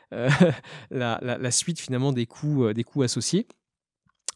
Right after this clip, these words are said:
Euh, et puis politiquement aussi d'en sortir par le haut, que, euh, le renoncement soit pas vécu comme un échec, mais comme le fait d'éviter à un certain nombre de personnes une situation, euh, extrêmement problématique,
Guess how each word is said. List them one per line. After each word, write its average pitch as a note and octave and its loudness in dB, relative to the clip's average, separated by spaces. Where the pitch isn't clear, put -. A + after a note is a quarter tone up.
Euh, A#2+ 2
et B2+ -2
puis - -2
politiquement B2+ 4
aussi C3 2
d'en C#3+ 2
sortir - -2
par A#2 4
le E3+ 10
haut, G#3 8
que, - -2
euh, A#2+ -2
le B2+ 0
renoncement A#2+ 0
soit B2 -4
pas B2+ -2
vécu B2 -4
comme B2 -4
un G#2+ 0
échec, D#3+ 2
mais A2 -6
comme D3 2
le A2+ -2
fait E3 2
d'éviter D3 4
à G#2+ -6
un - -4
certain B2 -4
nombre C3 2
de A#2 0
personnes D#3+ 0
une A#2+ -2
situation, C3 0
euh, A2 -6
extrêmement B2+ -2
problématique, A#2+ -2